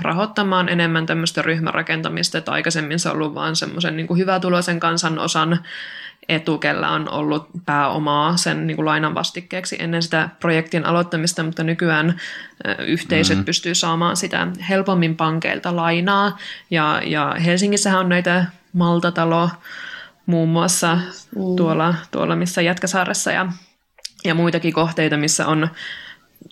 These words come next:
Speaker 1: on niinku saatu laadukasta, edullista kaupunkirakentamista, sillä niinku, toki se vaatii tosi paljon omaa aktiivisuutta siinä ja suunnittelu-, suunnittelu- ja semmoista organisoimisosaamista, mutta et mun mielestä se on kuitenkin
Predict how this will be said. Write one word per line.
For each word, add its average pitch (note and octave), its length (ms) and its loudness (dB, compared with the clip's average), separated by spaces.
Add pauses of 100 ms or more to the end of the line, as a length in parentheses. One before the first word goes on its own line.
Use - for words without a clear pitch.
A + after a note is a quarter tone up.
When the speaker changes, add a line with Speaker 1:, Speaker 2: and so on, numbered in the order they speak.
Speaker 1:
on D#3+ 520 0
niinku E3+ 440 0
saatu E3+ 460 -2 (460)
laadukasta, F3+ 760 2 (140)
edullista D#3+ 640 2 (240)
kaupunkirakentamista, D#3+ 1500 0
sillä E3 400 0 (120)
niinku, E3 380 -6 (140)
toki - 200 -2
se D#3 100 0
vaatii D3+ 260 2
tosi D3+ 200 2
paljon C#3+ 280 0
omaa D#3 280 4
aktiivisuutta F3 680 -2
siinä F3+ 240 -2
ja F3+ 80 0
suunnittelu-, F3 600 0 (460)
suunnittelu- F#3 560 0
ja E3 120 2
semmoista E3+ 380 2
organisoimisosaamista, E3 1500 0 (360)
mutta E3+ 200 -4
et E3 80 -2
mun F3 140 2
mielestä F3+ 200 0
se F#3+ 100 2
on F3+ 120 2
kuitenkin E3 680 -2